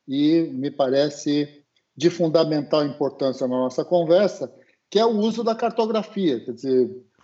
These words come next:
ah, em que medida a cartografia é linguagem básica, suficiente ou não,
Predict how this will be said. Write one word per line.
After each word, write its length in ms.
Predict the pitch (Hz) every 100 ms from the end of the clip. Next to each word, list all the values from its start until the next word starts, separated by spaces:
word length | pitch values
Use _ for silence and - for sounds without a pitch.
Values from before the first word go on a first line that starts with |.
| - 143
ah, 420 | 143 143 139 151
em 180 | 151 165
que 140 | 170
medida 680 | 180 185 123 143 208 202 226
a 200 | 233 175
cartografia 840 | 170 185 - 180 175 165 - 185 214
é 200 | 196 185
linguagem 680 | 196 165 139 131 127 131 120
básica, 720 | 127 160 196 165 190 185 165 143
suficiente 840 | - 180 - - 151 185 175 165
ou 120 | 156
não, 560 | 131 131 147 190 190